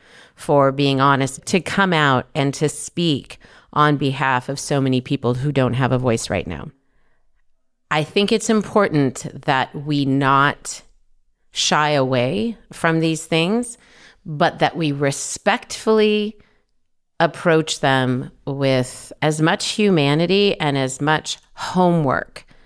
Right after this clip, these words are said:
historical homework, but also just recognizing these are human beings, people.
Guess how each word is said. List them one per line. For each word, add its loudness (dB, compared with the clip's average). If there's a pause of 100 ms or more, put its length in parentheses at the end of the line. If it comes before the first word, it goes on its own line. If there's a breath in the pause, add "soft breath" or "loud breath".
(160 soft breath)
historical 2
homework, 2
but 2
also 2
just -2
recognizing -2
these -4
are 2
human 0
beings, 0
people. -2